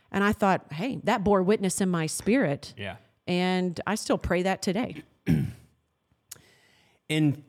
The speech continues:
Speaker 2: First Timothy chapter four, so not Second Timothy, but in First Timothy chapter four,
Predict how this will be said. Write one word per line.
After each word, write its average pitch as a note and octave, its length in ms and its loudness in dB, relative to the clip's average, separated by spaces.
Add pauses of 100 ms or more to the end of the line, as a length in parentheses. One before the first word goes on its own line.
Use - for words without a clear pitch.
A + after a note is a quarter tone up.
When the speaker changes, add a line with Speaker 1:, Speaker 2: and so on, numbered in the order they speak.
Speaker 2:
First G3 240 0
Timothy B2 600 -2
chapter A#2 420 -4
four, G2+ 400 -8 (180)
so - 180 -10
not G#2+ 240 -6
Second B2+ 340 -4
Timothy, F#2 280 -10
but G2+ 140 -8
in F#2+ 100 -8
First G3 320 -6
Timothy G2 360 -8
chapter F#2+ 360 -12
four, F#2+ 380 -14